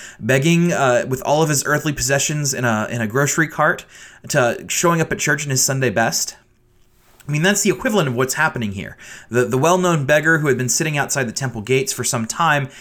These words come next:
is now dancing and shouting and leaping for joy. And while he, the beggar, clung to Peter and John,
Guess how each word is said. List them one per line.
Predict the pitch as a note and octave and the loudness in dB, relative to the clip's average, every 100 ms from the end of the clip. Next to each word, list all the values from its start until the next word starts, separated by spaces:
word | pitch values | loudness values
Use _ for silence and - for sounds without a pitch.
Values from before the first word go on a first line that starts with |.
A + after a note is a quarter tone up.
| - - | -12 -4
is | B2+ C3 | -2 2
now | C#3 | 2
dancing | B2 C3+ D3 D#3 - D#3+ D3+ | 2 0 0 0 0 -2 -2
and | B2+ B2 | -2 -2
shouting | - A2+ A2 A2 G#2 | 0 0 0 -2 -2
and | A2 G#2+ | -2 -2
leaping | G#2 A2 G2+ G2+ | -2 -2 -6 -6
for | - | -6
joy. | F#2 F#2+ A#1+ - - _ _ _ _ _ _ _ - - - - | -6 -6 -8 -12 -20 _ _ _ _ _ _ _ -20 -20 -18 -6
And | C#3 | 0
while | D3 | 0
he, | C#3+ A3 A3 D#3+ | 2 4 4 4
the | C#3 | 2
beggar, | B2+ D3 A#2 G#2+ | 2 2 2 -2
clung | - - E3 E3+ | -2 0 2 0
to | |
Peter | C3+ - D#3 D3+ | -2 -2 0 0
and | C#3+ | 0
John, | A2+ F2+ F2+ | -2 -4 -6